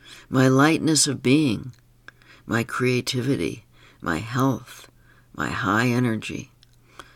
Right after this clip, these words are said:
my clear mind at eighty-two years old, and my laughter and my joy. I know I would not be experiencing such a blessed life if I had not had the courage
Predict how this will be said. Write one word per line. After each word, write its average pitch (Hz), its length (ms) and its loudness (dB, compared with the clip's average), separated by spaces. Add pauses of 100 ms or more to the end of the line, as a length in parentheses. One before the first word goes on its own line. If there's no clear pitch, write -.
(140)
my - 200 -4
clear 151 380 4
mind 131 480 4
at 90 160 -2
eighty-two 120 520 2
years 113 340 0
old, 117 380 -2 (760)
and 143 140 2
my 147 160 8
laughter 139 600 4
and 95 80 0
my 104 200 2
joy. 127 640 -2 (1600)
I 123 100 2
know 127 260 2
I 120 120 4
would 127 240 4
not 131 580 2
be 143 180 2
experiencing 127 1200 -2 (360)
such - 360 2
a 143 60 2
blessed 135 400 0
life - 560 -6 (380)
if - 180 -4
I 101 120 4
had 107 140 0
not 120 280 2
had 143 240 0
the 147 80 -2
courage - 640 -6